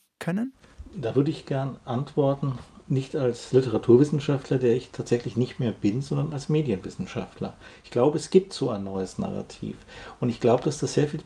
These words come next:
Speaker 2: mit dem zu tun hat, was Herr Brockmann gerade angesprochen hat, mit dem Begriff der Kooperation. Wenn wir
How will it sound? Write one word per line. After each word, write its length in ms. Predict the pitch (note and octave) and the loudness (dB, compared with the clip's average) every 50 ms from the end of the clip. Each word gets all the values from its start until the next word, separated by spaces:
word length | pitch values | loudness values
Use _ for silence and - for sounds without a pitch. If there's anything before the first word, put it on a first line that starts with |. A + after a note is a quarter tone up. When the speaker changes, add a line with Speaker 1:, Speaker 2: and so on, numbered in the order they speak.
| - | -6
Speaker 2:
mit 200 | - F#3+ C3+ A2+ | 0 0 2 4
dem 140 | B2 C3+ D3+ | 4 2 2
zu 140 | - - C#3 | -2 -8 -10
tun 300 | - - C3 C3+ D3 C#3+ | -6 -2 -2 0 0 0
hat, 120 | D3 D3+ | 0 -2
was 140 | D#3 C#3 - | -4 -2 -2
Herr 80 | B2+ B2 | -2 -2
Brockmann 540 | - A2 C3+ D#3+ - - C3 A2+ G#2 G2+ | 2 2 2 2 4 2 2 2 2 0
gerade 420 | F#2+ G2 G2 G2 G#2 G#2 - - - | -4 -6 -6 -8 -8 -8 -8 -6 -2
angesprochen 580 | A#2 A2+ B2 B2+ - - - C3 A#2+ C3 B2+ | 0 0 0 0 -2 -4 -4 -4 -2 -2 0
hat, 200 | A#2 A#2+ - - | -2 -2 -2 -2
mit 120 | D3+ C3 A#2+ | -2 -2 -2
dem 80 | B2 | 0
Begriff 320 | A2+ A2+ A2 - A2+ B2 - | -2 -4 -4 -2 -4 -4 -2
der 140 | - C#3 B2+ | -2 -4 -2
Kooperation. 960 | - - A#2+ A#2 A#2 B2 A#2+ A#2+ A#2+ - - - - B2 G#2 F2+ E2+ F#2 G2+ - _ - - - - - - - - | 0 2 2 2 2 0 -2 -4 -6 -8 -10 -4 -2 -2 -2 0 -4 -8 -14 -18 _ -20 -20 -20 -18 -18 -18 -12 -4
Wenn 200 | - A2+ B2+ C3 | -2 0 0 2
wir 240 | C#3+ D3+ D3+ D3+ - | 4 4 2 2 0